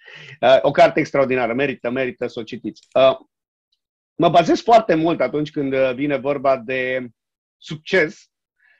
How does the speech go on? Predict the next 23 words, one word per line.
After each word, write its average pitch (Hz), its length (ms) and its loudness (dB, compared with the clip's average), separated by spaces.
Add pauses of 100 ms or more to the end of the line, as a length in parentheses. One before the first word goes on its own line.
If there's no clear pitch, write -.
(120)
mă 151 120 -6
bazez 165 380 0
pe - 120 -6
o 170 100 -2
formulă, 175 420 -4
se 139 100 -12
numește 156 220 -10
Formula 160 520 -2
Măestriei. 143 720 -6 (180)
Și - 120 -20
îmi 131 100 -10
place 160 280 0
tare, 151 240 0
tare 135 220 0
mult, 113 260 -10
pentru 123 240 -10
că 135 100 -6
Formula 156 340 -2
Măestriei 165 640 -2
are 165 260 2
cinci 190 380 -6
M 170 400 2
importanți. 135 720 -6